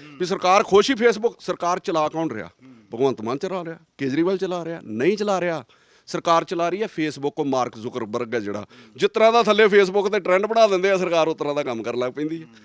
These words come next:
Speaker 2: ਇਹੀ ਚੱਲ ਰਿਹਾ ਨਾ। ਇਹ ਡੀ ਸੀ ਦੇ ਕੰਮ ਸੀਗੇ। ਮੈਂ ਡੀ ਸੀ ਨੂੰ ਕਿਹਾ ਵੀ ਹੁਣ ਤੁਸੀਂ ਕਿਹੜਾ, ਹੁਣ, ਹੁਣ ਮਾਈਨਿੰਗ ਬੰਦ ਹੋ ਗਈ ਹੈ, ਕੱਲ੍ਹ ਨੂੰ ਫੇਰ ਹੜ੍ਹ ਆਉਣਗੇ, ਤੁਹਾਡੀ ਬਦਲੀ ਕਿਤੇ ਨਾ ਕਿਤੇ ਹੋ ਜਾਣੀ ਹੈ। ਤੁਹਾਨੂੰ ਲੋਕਾਂ ਨੂੰ ਤਾਂ ਸਸਪੈਂਡ ਕਰਨਾ ਚਾਹੀਦਾ ਯਾਰ,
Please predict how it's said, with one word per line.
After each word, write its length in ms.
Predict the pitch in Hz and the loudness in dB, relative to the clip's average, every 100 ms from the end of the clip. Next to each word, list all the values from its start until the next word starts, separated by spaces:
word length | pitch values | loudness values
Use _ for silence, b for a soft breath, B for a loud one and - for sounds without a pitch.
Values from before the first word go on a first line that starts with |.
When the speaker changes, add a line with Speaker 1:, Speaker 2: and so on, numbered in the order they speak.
| b - | b -2
Speaker 2:
ਇਹੀ 140 | 190 | 0
ਚੱਲ 200 | 254 233 | 4 4
ਰਿਹਾ 180 | 208 202 | 6 6
ਨਾ। 220 | 208 220 - b b | 6 2 -2 b b
ਇਹ 100 | 233 | 2
ਡੀ 220 | 185 214 | 2 -2
ਸੀ 200 | - 262 | 0 4
ਦੇ 100 | 277 | 6
ਕੰਮ 220 | 262 262 | 8 4
ਸੀਗੇ। 300 | 220 247 240 202 b - | 4 4 4 4 b 0
ਮੈਂ 240 | 175 247 | 6 6
ਡੀ 140 | 247 233 | 6 -4
ਸੀ 140 | 220 | -4
ਨੂੰ 100 | 220 | 2
ਕਿਹਾ 180 | 202 202 | 4 4
ਵੀ 80 | 202 | 4
ਹੁਣ 180 | 196 | 0
ਤੁਸੀਂ 240 | 147 160 175 | 0 -6 -4
ਕਿਹੜਾ, 220 | 202 202 | 0 0
ਹੁਣ, 200 | 190 151 151 | 2 -2 -2
ਹੁਣ 160 | 156 | -2
ਮਾਈਨਿੰਗ 280 | 135 139 151 | 0 0 0
ਬੰਦ 220 | 135 151 | 0 0
ਹੋ 80 | 196 | -2
ਗਈ 160 | 170 170 | -2 -6
ਹੈ, 40 | |
ਕੱਲ੍ਹ 200 | 139 135 | -4 -4
ਨੂੰ 100 | 143 | -4
ਫੇਰ 200 | 120 139 | -4 -2
ਹੜ੍ਹ 180 | 175 131 | 0 0
ਆਉਣਗੇ, 260 | 151 143 | -2 -4
ਤੁਹਾਡੀ 240 | 143 151 120 | -6 -6 -4
ਬਦਲੀ 280 | 107 123 147 | -4 -4 -4
ਕਿਤੇ 160 | 156 | -2
ਨਾ 120 | 151 | -2
ਕਿਤੇ 180 | 147 151 | -4 -6
ਹੋ 80 | 165 | -4
ਜਾਣੀ 260 | 123 127 175 | -2 -2 -2
ਹੈ। 60 | - b b | -4 b b
ਤੁਹਾਨੂੰ 300 | - 208 170 | 0 2 2
ਲੋਕਾਂ 320 | 151 156 180 185 | 2 2 2 0
ਨੂੰ 100 | 190 | 0
ਤਾਂ 80 | |
ਸਸਪੈਂਡ 440 | 190 147 - 202 269 | -4 -8 2 6 8
ਕਰਨਾ 300 | 269 262 262 | 6 6 6
ਚਾਹੀਦਾ 280 | 269 277 277 | 8 8 8
ਯਾਰ, 220 | 247 | 6